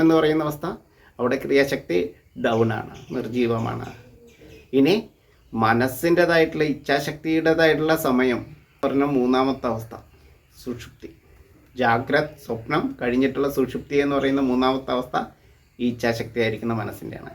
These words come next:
എന്താ ചെയ്യണ പണിയെന്നറിയാം? രണ്ടുപേരുമായിട്ടുള്ള, ആത്മാവുമായിട്ടുള്ളതും ശരീരവുമായിട്ടുള്ള ആ ബന്ധത്തെ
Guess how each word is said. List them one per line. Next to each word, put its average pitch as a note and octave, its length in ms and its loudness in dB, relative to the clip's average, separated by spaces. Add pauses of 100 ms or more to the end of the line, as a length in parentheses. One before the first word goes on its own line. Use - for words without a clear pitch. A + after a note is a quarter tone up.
എന്താ B2+ 280 -2
ചെയ്യണ C3+ 260 0
പണിയെന്നറിയാം? B2+ 500 -4 (920)
രണ്ടുപേരുമായിട്ടുള്ള, A#2+ 920 2 (520)
ആത്മാവുമായിട്ടുള്ളതും C#3+ 1160 2 (540)
ശരീരവുമായിട്ടുള്ള C#3 960 4 (240)
ആ - 20 2 (160)
ബന്ധത്തെ A#2 440 -4